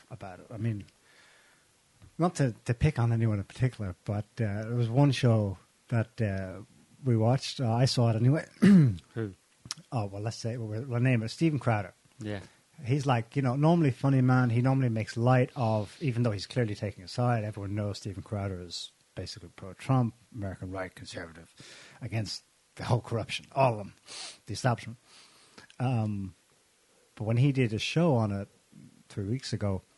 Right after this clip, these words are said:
Speaker 1: he's like, you know, normally the show is funny, but,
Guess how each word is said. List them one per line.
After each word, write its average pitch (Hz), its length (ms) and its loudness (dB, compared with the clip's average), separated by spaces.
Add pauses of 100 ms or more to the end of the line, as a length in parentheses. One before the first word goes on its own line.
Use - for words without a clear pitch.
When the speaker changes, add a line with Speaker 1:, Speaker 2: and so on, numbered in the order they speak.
(460)
Speaker 1:
he's 95 160 -10
like, 95 260 -6
you 104 60 -2
know, 92 260 -6 (880)
normally 117 380 2
the 110 100 -4
show 107 240 -2
is 92 80 -4
funny, 92 340 -6
but, 87 120 -12